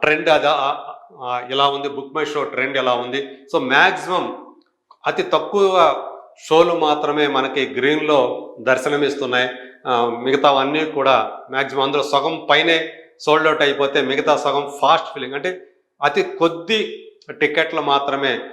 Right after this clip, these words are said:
ఒకటి నుంచి ఓ పదో లేదా పదిహేను టికెట్లు మాత్రమే అవైలబుల్ ఉన్నటువంటి, మ్, పరిస్థితి కనిపిస్తూ ఉంది. So మొత్తానికి వా-, ఇప్పటి వరకు ఉన్న ట్రెండ్స్ చూసుకుంటే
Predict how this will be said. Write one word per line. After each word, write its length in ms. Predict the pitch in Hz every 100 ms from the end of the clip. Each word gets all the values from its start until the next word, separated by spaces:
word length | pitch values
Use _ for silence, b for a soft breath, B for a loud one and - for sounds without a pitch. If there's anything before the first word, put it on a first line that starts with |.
| - -
ఒకటి 400 | 120 135 160 160
నుంచి 280 | 151 151 160
ఓ 240 | 139 131
పదో 280 | 135 135 147
లేదా 280 | 139 135 135
పదిహేను 420 | 135 135 139 131
టికెట్లు 340 | 131 135 -
మాత్రమే 580 | 127 127 127 131 135 135 - - - 120
అవైలబుల్ 420 | 139 156 151 143
ఉన్నటువంటి, 920 | 131 131 127 123 120 123 117 - _ _ 127
మ్, 260 | 120 120
పరిస్థితి 380 | 127 135 151 131
కనిపిస్తూ 580 | 127 117 139 131 135 120
ఉంది. 260 | 117 117 113 - - - 156
So 260 | 151 117
మొత్తానికి 720 | 139 151 185 185 185 147 - - _ - 139
వా-, 260 | 143 160 156
ఇప్పటి 180 | 175
వరకు 280 | 170 165 170
ఉన్న 140 | 165 160
ట్రెండ్స్ 380 | - 147 147 147
చూసుకుంటే 800 | 143 - 139 139 156 120 - -